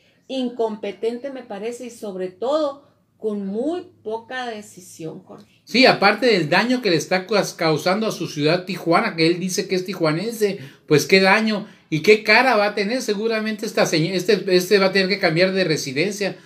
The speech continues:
Speaker 2: porque es una persona no grata para cualquier tijuanense que lo vea por ahí, pues le va a escupir en la cara, le va, le va a voltear la espalda, porque realmente este tipo de situaciones, pues solamente, pues un desquiciado es el que las puede hacer, mi querida Flor.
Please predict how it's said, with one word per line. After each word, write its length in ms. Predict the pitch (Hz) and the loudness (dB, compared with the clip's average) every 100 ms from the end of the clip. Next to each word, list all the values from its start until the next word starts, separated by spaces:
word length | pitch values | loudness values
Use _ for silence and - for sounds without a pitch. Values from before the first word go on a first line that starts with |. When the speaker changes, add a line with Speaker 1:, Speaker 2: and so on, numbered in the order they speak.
| _ _ | _ _
Speaker 2:
porque 280 | 139 127 160 | -2 2 2
es 80 | 156 | 4
una 240 | 190 175 | 2 2
persona 400 | 143 139 175 175 | 0 0 0 0
no 240 | 170 180 165 | 2 2 4
grata 640 | 165 175 175 160 - _ - | 4 2 0 -2 -6 _ 4
para 260 | 147 143 | 6 6
cualquier 440 | 156 139 - 202 202 | 4 2 4 2 2
tijuanense 720 | 208 165 147 147 190 196 156 | -4 0 0 0 0 -4 -2
que 140 | 139 | 0
lo 120 | 135 | 2
vea 320 | 147 175 175 | 4 4 2
por 200 | 147 123 | -2 -2
ahí, 440 | 120 127 220 247 - _ - | 0 0 -2 -4 -14 _ -4
pues 120 | 139 | 2
le 120 | 143 | 4
va 100 | 170 | 6
a 60 | 175 | 6
escupir 480 | - 147 135 165 175 | 4 -6 0 2 2
en 140 | 156 | 0
la 160 | 131 - | -2 -2
cara, 240 | 170 170 | 0 0
le 180 | 147 143 | 0 0
va, 320 | 165 165 156 - - 139 | 2 2 0 -8 -10 0
le 120 | 139 | 4
va 60 | 165 | 6
a 40 | |
voltear 340 | 165 - 170 165 | 6 4 2 2
la 80 | |
espalda, 500 | 156 - 160 170 160 | -2 0 0 0 -2
porque 400 | 143 120 131 123 - _ | -4 -6 -6 -8 -14 _
realmente 1080 | - 139 170 170 165 170 165 160 139 - _ - | -2 2 4 4 2 0 0 -2 -2 -4 _ -4
este 240 | 190 208 | 0 0
tipo 320 | 190 196 196 175 | 0 -2 2 2
de 80 | 139 | 2
situaciones, 920 | 147 131 139 123 180 190 170 - - _ _ | -4 -2 -2 0 0 0 -2 -6 -14 _ _
pues 140 | 147 143 | -2 0
solamente, 960 | 202 185 180 185 180 185 165 127 - _ _ _ | 4 4 4 2 2 2 4 2 -2 _ _ _
pues 180 | 131 - | -6 -2
un 120 | 208 | 2
desquiciado 720 | 247 240 165 156 190 277 285 | 4 2 -2 4 4 6 2
es 100 | 240 | 0
el 100 | 220 | -2
que 100 | 180 | 0
las 160 | 160 - | -2 0
puede 220 | 190 202 | 0 0
hacer, 320 | 175 214 269 | 0 -2 -2
mi 100 | 285 | -4
querida 280 | 277 254 226 | 0 0 2
Flor. 240 | 240 233 | 0 0